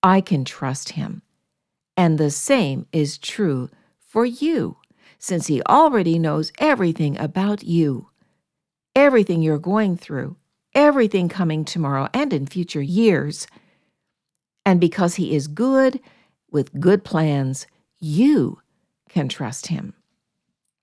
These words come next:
Now, good also has a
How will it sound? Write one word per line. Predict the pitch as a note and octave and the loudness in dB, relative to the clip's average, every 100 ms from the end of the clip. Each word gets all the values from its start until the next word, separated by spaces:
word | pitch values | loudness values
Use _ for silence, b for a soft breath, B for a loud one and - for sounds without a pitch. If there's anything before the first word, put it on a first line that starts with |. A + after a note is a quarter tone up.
| _ _ _ _ _ - | _ _ _ _ _ -2
Now, | A#3 C4 B3 | 2 4 2
good | A3 - D4+ F3 - - b b b b _ | -2 0 2 2 -2 -8 b b b b _
also | C#4+ F4+ G4+ F#4 | 4 4 4 -2
has | D4 G#3 G3+ | 0 0 0
a | A#3 | 0